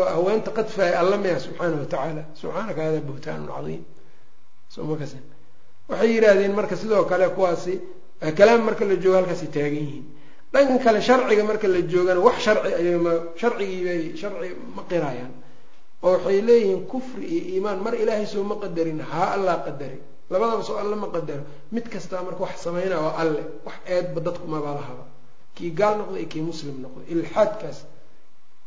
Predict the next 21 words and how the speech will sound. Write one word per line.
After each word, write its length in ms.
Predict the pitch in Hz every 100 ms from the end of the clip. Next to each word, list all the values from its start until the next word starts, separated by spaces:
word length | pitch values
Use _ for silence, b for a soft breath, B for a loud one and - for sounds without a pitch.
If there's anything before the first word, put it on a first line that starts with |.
| -
Ibnu 260 | - 156 165
Carabi 380 | 190 208 175 165 - - -
madhabkii 420 | 175 190 180 175 -
uu 120 | 165
qabi 200 | 196 180
jiray 280 | 147 151 151
waa 120 | 151
Ibnu 180 | 143 147
Carabi 320 | 143 170 156 151
Taa'i. 300 | - 175 - - - - - -
Walidaalika 540 | 156 156 180 190 175 -
Fircawn 540 | - - - 254 208
marka 180 | - -
uu 140 | 185 190
leeyahay, 260 | 202 -
"Ana 200 | 254 240
rabbukumul 560 | 190 190 196 - 190 185
a'laa," 340 | 156 190 175 233
ma 100 | 254
qaldanay 480 | 208 170 160 156 147
leeyihiin. 460 | 165 151 127 -